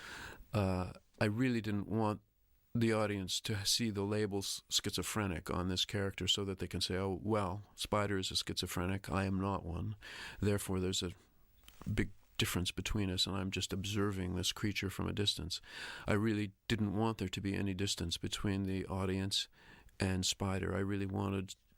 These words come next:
the audience to become Spider by the end of the movie, um, and to, to live not just in his world, but in his mind. And in a way,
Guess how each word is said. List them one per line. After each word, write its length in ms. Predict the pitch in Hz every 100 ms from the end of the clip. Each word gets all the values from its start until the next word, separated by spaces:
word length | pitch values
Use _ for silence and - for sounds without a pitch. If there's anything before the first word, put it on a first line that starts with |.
| -
the 100 | 95
audience 340 | 92 90 92 -
to 100 | 90
become 420 | 92 - 117 107
Spider 600 | - - 90 90 87 92 _ - - -
by 160 | 90 90
the 80 | 101
end 180 | 98
of 80 | 95
the 80 | 92
movie, 440 | 98 95 90 95 - - - - - - - - - -
um, 440 | 98 92 92 87 -
and 160 | 98
to, 200 | - 95 -
to 160 | - 98
live 460 | 95 104 92 - -
not 300 | - 104 101
just 240 | - 98 -
in 120 | 98
his 240 | 95 92
world, 440 | 92 117 120 95 95
but 180 | 87 85
in 180 | 92 98
his 260 | 98 90
mind. 400 | 98 95 92 90 104 - - _ - - - - - - - - - - -
And 120 | 123
in 60 | 120
a 20 |
way, 480 | 113 123 110 104 104